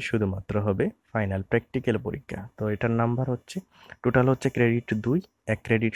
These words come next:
সমান হচ্ছে পঞ্চাশ মার্ক, সেজন্য দুই ক্রেডিট যেহেতু একশো মার্ক, তার মানে প্র্যাকটিক্যাল কন্টিনিউয়াস হচ্ছে পঞ্চাশ এবং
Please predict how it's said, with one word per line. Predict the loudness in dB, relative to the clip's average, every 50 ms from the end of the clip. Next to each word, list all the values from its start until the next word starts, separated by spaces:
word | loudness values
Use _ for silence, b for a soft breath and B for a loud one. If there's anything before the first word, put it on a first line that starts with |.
| -4 -4
সমান | -2 -2 0 0 -2 -2 -6
হচ্ছে | -8 -6 -6 -6 -2 0
পঞ্চাশ | 0 0 0 -2 -4 -6 -6 -4 -6 -6
মার্ক, | -6 -6 -8 -8
সেজন্য | -8 -6 -4 -4 -2 -2 -2 -2 -2
দুই | -2 -4 -2 0
ক্রেডিট | 0 0 0 0 0 0
যেহেতু | -2 -2 -2 -2 -4 -4 -4
একশো | -6 -10 -10 -8 -8 -8
মার্ক, | -10 -12 _ _ _ B B B B B B B B -2
তার | 0 0 2
মানে | 0 0 0 0
প্র্যাকটিক্যাল | -2 -2 0 -2 -2 0 0 -2 -2 2 0
কন্টিনিউয়াস | 0 0 0 -2 -2 -2 -2 -2 -4 -2 -2 -2
হচ্ছে | -2 -2 -4 -8 -6 -2 -2
পঞ্চাশ | -2 -2 -2 -2 -2 -4 -4 -4 -6
এবং | -6 -4